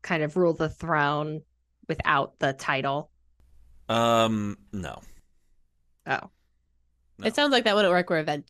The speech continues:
Speaker 3: for Eventio, 'cause he seems pretty, you know,
Speaker 1: Wants to be king.
Speaker 3: large, on top of things. Yeah.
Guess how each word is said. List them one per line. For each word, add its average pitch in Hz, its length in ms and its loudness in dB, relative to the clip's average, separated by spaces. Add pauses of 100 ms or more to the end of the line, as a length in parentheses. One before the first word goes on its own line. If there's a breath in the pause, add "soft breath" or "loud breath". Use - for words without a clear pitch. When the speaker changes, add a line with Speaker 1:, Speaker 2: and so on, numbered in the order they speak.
(120)
Speaker 3:
for 185 220 2
Eventio, 156 640 -8 (300)
'cause - 80 -20
he 196 100 -4
seems 175 260 -8
pretty, 156 540 -2 (920)
you 180 100 -8
know, 165 80 -4
Speaker 1:
Wants - 240 -2
to 160 80 -4
be 143 160 -2
king. 147 140 -4
Speaker 3:
large, 165 260 0 (200)
on 180 140 -4
top 165 240 -4
of 175 80 -8
things. 160 360 -6
Yeah. 170 460 -2